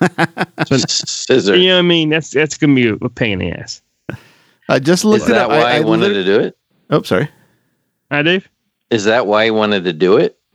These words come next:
Speaker 2: I
Speaker 1: Or he was,
Speaker 2: what
Speaker 1: he just wanted to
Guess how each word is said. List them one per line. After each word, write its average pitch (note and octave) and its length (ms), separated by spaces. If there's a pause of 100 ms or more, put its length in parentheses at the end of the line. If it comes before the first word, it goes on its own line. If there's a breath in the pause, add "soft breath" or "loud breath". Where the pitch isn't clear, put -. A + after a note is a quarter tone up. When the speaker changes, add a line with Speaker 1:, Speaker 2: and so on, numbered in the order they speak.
(760)
Speaker 2:
I G#3+ 300
Speaker 1:
Or A2 80
he A#2+ 140
was, A2+ 160
Speaker 2:
what F3+ 180
Speaker 1:
he C3 140
just A#2+ 180
wanted A#2+ 280
to F#2+ 180